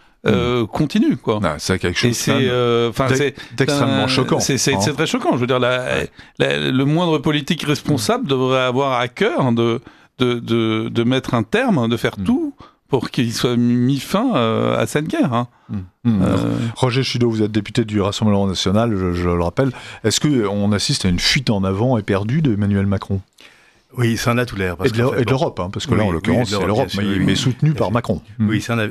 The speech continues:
Speaker 3: ça en a tout l'air. Euh,
Speaker 2: Mm.
Speaker 3: bon, su-, sur le, la question ukrainienne, la position, euh, du groupe est claire, du groupe R N est claire. Il y a un agresseur, un agressé, vous le rappeliez,
Speaker 2: Mm.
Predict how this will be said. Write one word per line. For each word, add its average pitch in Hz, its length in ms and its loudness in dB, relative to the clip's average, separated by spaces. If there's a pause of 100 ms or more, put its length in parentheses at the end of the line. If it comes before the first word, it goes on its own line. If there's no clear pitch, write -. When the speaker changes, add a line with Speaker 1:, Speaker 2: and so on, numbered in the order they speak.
Speaker 3:
ça - 100 -12
en 101 40 -6
a 92 60 -4
tout 95 120 -14
l'air. 127 420 0
Euh, 92 220 -4
Speaker 2:
Mm. 87 40 -4
Speaker 3:
bon, 82 160 -8 (100)
su-, - 180 -16
sur - 240 -8
le, 78 320 -6
la 80 100 -6
question - 300 -8
ukrainienne, 92 420 -2 (380)
la - 40 -20
position, 92 560 -2
euh, 82 140 -6
du 85 160 -10
groupe 98 300 -6
est 80 80 -14
claire, 101 280 -2
du 80 100 -12
groupe 85 180 -8
R 80 100 -8
N 76 80 -8
est 80 80 -8
claire. 101 320 -2
Il 87 80 -4
y 82 40 -2
a 80 60 -2
un 80 40 -4
agresseur, 82 420 -4
un 80 80 -8
agressé, 80 380 -6
vous 104 120 -2
le 87 60 -4
rappeliez, 87 500 -6 (320)
Speaker 2:
Mm. 85 60 -4